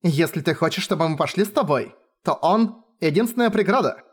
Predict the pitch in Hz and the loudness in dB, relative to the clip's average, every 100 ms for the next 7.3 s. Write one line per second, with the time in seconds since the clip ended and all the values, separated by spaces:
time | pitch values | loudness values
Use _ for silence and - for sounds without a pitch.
0 | _ _ _ _ _ - 127 113 233 277 | _ _ _ _ _ -6 -4 0 0 0
1 | 262 262 202 226 226 226 214 135 196 202 | 0 2 4 2 2 2 2 2 2 2
2 | 160 202 196 - 143 120 117 220 285 247 | 2 4 2 0 -2 -2 -2 0 0 -2
3 | 147 196 202 202 196 180 135 139 160 - | 0 0 2 -2 -2 -2 -2 -2 -2 -2
4 | - 170 - 233 247 247 165 127 123 151 | -2 -2 2 2 2 0 0 0 0 -2
5 | 135 147 127 123 - - - _ _ _ | -2 0 2 0 -4 -14 -20 _ _ _
6 | _ _ 139 117 127 120 123 - - 185 | _ _ -10 -4 0 0 -2 -4 0 2
7 | 156 117 | 4 2